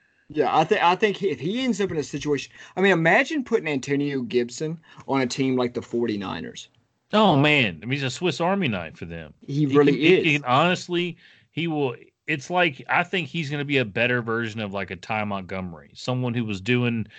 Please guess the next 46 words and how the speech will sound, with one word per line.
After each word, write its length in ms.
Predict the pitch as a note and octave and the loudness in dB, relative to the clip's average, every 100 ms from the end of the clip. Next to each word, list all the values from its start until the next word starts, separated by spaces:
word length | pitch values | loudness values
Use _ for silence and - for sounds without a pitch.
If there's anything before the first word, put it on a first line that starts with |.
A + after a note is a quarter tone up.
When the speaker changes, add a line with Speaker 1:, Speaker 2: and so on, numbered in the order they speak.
| - _ | -20 _
Speaker 2:
who 140 | B2 | -2
can 160 | B2 A2+ | -2 2
do 100 | C3 | 2
the 100 | B2 | 2
receiver 440 | A#2 - C3 A#2+ | -2 0 -2 0
Speaker 1:
Ooh, 40 | A2+ | 2
Speaker 2:
thing 380 | A#2+ A#2 A2+ G#2+ | 6 6 6 4
Speaker 1:
I 100 | G#2+ | 4
Speaker 2:
and 160 | A#2 | 2
the 20 | |
Speaker 1:
love 0 | |
that. 80 | A2+ | 2
Speaker 2:
running, 380 | A2 A2 G#2 G#2 | 0 0 -2 -6
Speaker 1:
I 100 | - G2+ | -8 -4
Speaker 2:
you 80 | A2 | -2
Speaker 1:
love 80 | |
Speaker 2:
know? 160 | B2 A#2+ | 0 0
Speaker 1:
that. 160 | A#2+ F2+ _ _ _ | -2 -10 _ _ _
Speaker 2:
I 40 | A#2+ | -8
think 180 | C#3+ C#3 | -4 -4
he's 120 | C3 | -4
gonna 140 | C3+ | -4
be 140 | B2+ A#2 | 0 0
a 40 | |
better 300 | G#2+ A#2+ A#2 | 2 0 0
version 420 | G#2+ G#2+ G2+ G2 | 0 -2 -2 -6
of 120 | F2+ | -6
that. 340 | F2 F2+ E2+ D#2+ | -6 -6 -6 -8
And, 260 | F#2 F#2+ | -6 -4
and 300 | G2 G#2 G2+ | -4 -4 -6
I 140 | G2+ G#2 | -4 -6
think 420 | - B2+ A2 C3 _ | -2 -2 -2 -10 _
he, 160 | B2 - | -10 -10
he 540 | - F3+ F3+ F3+ E3 - - - _ | -4 0 2 2 0 -6 -20 -20 _
is 260 | B2+ B2 | 0 0
gonna 240 | A2+ B2+ A#2 | 0 0 0
get, 500 | G2+ G#2 D#3+ - A2 | -2 0 0 -2 -2
go 220 | C3 F3 | 2 2
to 100 | F3 | 0
someone 720 | C#3+ C#3+ C3 A#2 A2 G#2+ G#2+ G2+ | -2 -4 -2 -2 -2 -4 -4 -6
who 200 | A#2 G#2 | -6 -4
was 160 | G2+ F#2+ | -6 -10
paying 360 | - B2 B2+ | -4 0 0
attention 540 | A2 - G#2+ G2 G2 E2+ | -2 -4 -4 -4 -6 -8
to 100 | E2+ | -10
him 440 | E2+ E2+ E2+ F#2 | -8 -8 -8 -8